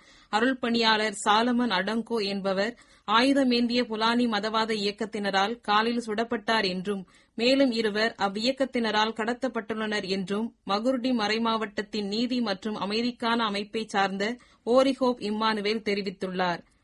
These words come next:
ஆயுதம் ஏந்திய புலானி மதவாத இயக்கத்தினரால் நடத்தப்பட்ட இந்த கண்மூடித்தனமான தாக்குதலால்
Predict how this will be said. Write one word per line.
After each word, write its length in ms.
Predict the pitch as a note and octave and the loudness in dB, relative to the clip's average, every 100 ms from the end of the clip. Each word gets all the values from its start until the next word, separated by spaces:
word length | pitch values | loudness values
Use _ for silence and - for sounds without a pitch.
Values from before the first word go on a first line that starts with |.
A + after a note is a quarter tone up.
| _ _ | _ _
ஆயுதம் 440 | A3 C4 C#4+ C#4 | 4 6 6 4
ஏந்திய 320 | B3+ A#3+ A#3+ B3 | 4 2 2 0
புலானி 440 | A#3+ A3+ A#3 B3 | 0 2 2 2
மதவாத 420 | A3+ G3+ A3+ A3+ A3+ | 2 0 0 0 0
இயக்கத்தினரால் 800 | G3+ G#3 A3+ A3 G#3+ G#3+ G#3+ | -2 -4 -4 -4 -2 0 0
நடத்தப்பட்ட 640 | G3+ G#3 A3 G#3 F#3+ - G#3+ | -2 -4 -6 -6 -6 -2 -4
இந்த 180 | G#3 G#3 | -2 -6
கண்மூடித்தனமான 880 | G3+ G#3 A#3 C4 C4 B3+ G#3+ G#3+ G#3+ A3 | -2 0 2 2 0 -2 -4 0 0 0
தாக்குதலால் 680 | G#3+ G3 G3+ G3 F3+ F3 G#3+ | 0 0 0 -2 2 0 0